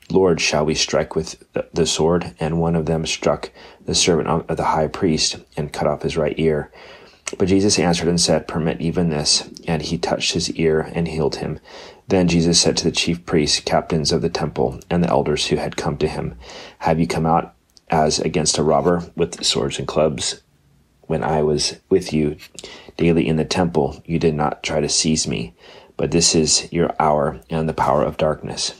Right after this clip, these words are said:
Having arrested him, they led him and brought him into the hi-, high priest's house. But Peter followed at a distance, and when they had kindled a fire in the midst of the courtyard and sat down together, Peter sat among them, and a certain servant girl, seeing him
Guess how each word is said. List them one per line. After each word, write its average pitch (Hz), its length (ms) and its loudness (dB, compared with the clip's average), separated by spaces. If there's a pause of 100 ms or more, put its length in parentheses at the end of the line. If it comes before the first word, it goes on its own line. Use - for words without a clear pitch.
(140)
Having 92 320 2
arrested 82 360 2
him, 80 240 -4 (380)
they 85 120 4
led 82 200 4
him 80 240 0
and 78 140 -2
brought 76 220 0
him 80 200 -2
into 76 260 -4
the 76 100 0
hi-, - 300 -2
high 87 240 0
priest's - 340 -4
house. - 420 0 (540)
But - 120 -4
Peter 87 240 0
followed 78 400 2
at 73 160 0
a 76 40 0
distance, - 600 -2 (220)
and 82 240 0
when 90 160 0
they 82 120 2
had 78 300 -2 (200)
kindled 80 320 2
a 82 40 -2
fire 78 320 2
in 76 140 0
the 80 80 0
midst - 260 -2
of 82 60 -6
the 80 60 0
courtyard 73 560 0 (460)
and 85 160 -2
sat - 220 2
down 78 160 0
together, 78 420 2
Peter 82 340 0
sat - 320 2
among 80 360 0
them, 73 320 -6 (100)
and 87 220 0
a 82 80 0
certain 82 320 0
servant 76 380 0
girl, 78 200 2
seeing 76 280 -2
him 76 260 -4